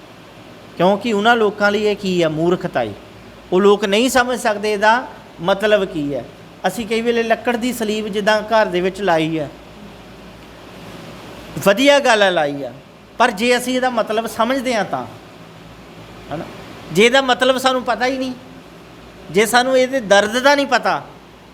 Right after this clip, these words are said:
ਜੇ ਇਹਦੀਆਂ ਪੀੜਾਂ ਦਾ ਨਹੀਂ ਪਤਾ, ਜੇ ਇਹਦੇ ਦੁੱਖ ਦਾ ਨਹੀਂ ਸਾਨੂੰ ਪਤਾ, ਤੇ ਕੀ ਇਹ ਲੱਕੜੀ ਦੀ ਸਲੀਬ ਸਾਡੇ ਲਈ ਕੁਝ ਹੈਗੀ ਫਿਰ? ਫਿਰ ਤਾਂ ਇਹ ਸਾਡੇ ਲਈ ਕੀ ਹੈ? ਮੂਰਖਤਾ ਹੀ ਹੈ। ਤੇ ਜੇ ਅਸੀਂ ਇਹਦੀ ਕਦਰ ਕਰਦੇ ਹਾਂ,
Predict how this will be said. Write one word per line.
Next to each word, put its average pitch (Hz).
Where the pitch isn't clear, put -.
ਜੇ 254
ਇਹਦੀਆਂ 277
ਪੀੜਾਂ 277
ਦਾ 302
ਨਹੀਂ 302
ਪਤਾ, 214
ਜੇ 196
ਇਹਦੇ 269
ਦੁੱਖ 247
ਦਾ 302
ਨਹੀਂ 302
ਸਾਨੂੰ 269
ਪਤਾ, 196
ਤੇ 220
ਕੀ 240
ਇਹ 262
ਲੱਕੜੀ 254
ਦੀ 254
ਸਲੀਬ 214
ਸਾਡੇ 202
ਲਈ 208
ਕੁਝ 202
ਹੈਗੀ 196
ਫਿਰ? 262
ਫਿਰ 143
ਤਾਂ 180
ਇਹ 220
ਸਾਡੇ 214
ਲਈ 220
ਕੀ 208
ਹੈ? 202
ਮੂਰਖਤਾ 196
ਹੀ 233
ਹੈ। 220
ਤੇ 202
ਜੇ 262
ਅਸੀਂ 311
ਇਹਦੀ 311
ਕਦਰ 254
ਕਰਦੇ 190
ਹਾਂ, 131